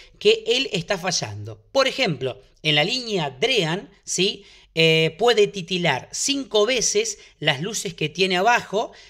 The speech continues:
pueden encender y apagar cinco veces. Eso estaría dándonos el inicio de un error cinco. Y el error cinco justamente está relacionado a puerta abierta o,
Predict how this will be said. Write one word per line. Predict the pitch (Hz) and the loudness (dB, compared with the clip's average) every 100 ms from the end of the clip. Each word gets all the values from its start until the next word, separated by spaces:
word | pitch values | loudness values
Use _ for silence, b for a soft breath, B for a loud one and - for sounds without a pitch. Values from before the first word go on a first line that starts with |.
| B | B
pueden | - 202 208 175 - | -2 0 -2 -8 -14
encender | - 156 151 - 151 180 196 | -6 -4 -4 -2 -2 0 0
y | |
apagar | 175 160 151 151 | 0 0 0 -2
cinco | - 208 220 226 233 | -2 -6 -6 -2 0
veces. | 240 - 240 - - B B B | 0 -2 -6 -10 -18 B B B
Eso | 220 214 | -6 -6
estaría | 233 - 170 214 220 190 147 B B | -6 -2 -2 0 0 2 -2 B B
dándonos | 156 214 208 208 214 | 0 2 0 -2 -2
el | 196 | -2
inicio | 165 202 214 202 | -2 -2 -2 -2
de | 170 | -2
un | 190 | 0
error | 170 196 202 | 0 0 0
cinco. | - 277 190 131 135 117 _ | -2 -4 -6 -8 -12 -14 _
Y | 233 | -2
el | 262 | 2
error | 254 254 254 226 | 2 2 -2 -4
cinco | 262 240 226 | -8 -8 -10
justamente | 240 220 208 214 180 - - B | -10 -8 -6 -6 -10 -12 -12 B
está | 233 - 240 | -8 -4 -2
relacionado | 226 220 220 233 202 208 226 - | -2 -4 -4 -4 -2 0 -2 -2
a | 208 240 B B - | -2 -2 B B 0
puerta | 208 220 214 208 214 | 2 2 2 -2 0
abierta | 147 160 254 185 170 202 - | -2 2 2 2 0 -4 0
o, | 196 240 - | 2 2 0